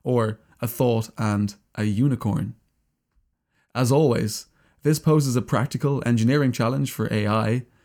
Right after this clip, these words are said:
In order to build A I systems with representational states like ours, we have to understand how such states are physically possible. And it also poses a challenge for understanding reality. Where do these concepts reside?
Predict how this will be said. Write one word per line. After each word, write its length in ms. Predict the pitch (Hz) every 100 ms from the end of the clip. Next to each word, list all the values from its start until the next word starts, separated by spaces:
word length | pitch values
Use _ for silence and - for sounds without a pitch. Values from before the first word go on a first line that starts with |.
| _ _ _
In 120 | 127
order 160 | 127 123
to 100 | 110
build 260 | 117 120 113
A 120 | 113
I 100 | 107
systems 420 | 107 117 117 107
with 140 | 110
representational 720 | 117 107 110 107 113 110 104
states 520 | 101 - 135 139 - -
like 220 | 110 -
ours, 500 | - 120 120 120 - - _ _
we 100 | 143
have 160 | 135 135
to 120 | 131
understand 560 | 123 113 - 107 110 104
how 200 | 120 127
such 300 | - 113 -
states 340 | - 101 110
are 140 | 90 101
physically 400 | 110 101 - 104
possible. 540 | 143 151 113 - - _ _ _ _ _ _ _ _ -
And 160 | 143
it 100 | 143
also 400 | 135 151 160 165
poses 400 | 120 127 127 120
a 60 | 117
challenge 460 | - 110 107 104
for 240 | - 120 -
understanding 680 | 135 135 - 120 110 110 110
reality. 680 | 110 110 127 113 - 87 - _ _ _ _ _ _ _
Where 240 | 139 170 175
do 80 |
these 180 | 160 147
concepts 580 | - 120 120 127 117 -
reside? 640 | 113 107 113 123 104 -